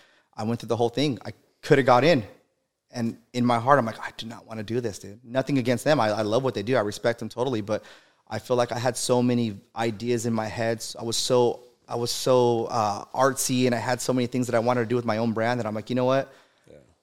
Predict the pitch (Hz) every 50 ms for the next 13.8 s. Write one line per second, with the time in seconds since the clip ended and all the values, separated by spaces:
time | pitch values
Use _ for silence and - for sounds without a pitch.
0 | _ _ _ 113 117 123 127 131 131 123 113 120 123 117 120 113 107 101 - 120
1 | 120 123 120 117 107 - - - 127 123 120 117 120 113 107 - - - 113 113
2 | - 123 110 - 110 - 120 117 117 113 - 113 113 113 - - 113 110 113 117
3 | 117 113 110 117 113 113 113 110 110 110 120 120 123 139 139 143 143 123 120 135
4 | 123 - 123 113 117 120 120 120 123 120 123 123 110 123 120 120 117 - - 127
5 | 127 120 - 113 104 107 117 113 113 120 123 120 113 110 104 - 110 95 110 107
6 | - - 113 110 113 110 - - - 113 110 107 107 104 104 104 104 107 101 98
7 | - - - _ _ - - 95 87 - - - - 113 110 127 131 117 104 107
8 | 120 120 131 123 110 - 104 95 - - - 110 113 117 117 110 113 135 _ _
9 | _ _ _ - 92 92 87 85 82 82 80 80 _ _ _ _ _ _ - -
10 | 95 95 92 92 95 95 104 113 113 - 143 135 127 117 110 104 101 107 113 113
11 | 117 113 113 110 107 - - 120 110 98 95 87 85 82 87 - - 85 85 87
12 | 90 - 87 87 90 95 90 85 80 - _ _ _ _ _ _ _ _ _ _
13 | - 87 101 104 117 123 120 117 101 101 110 104 101 101 95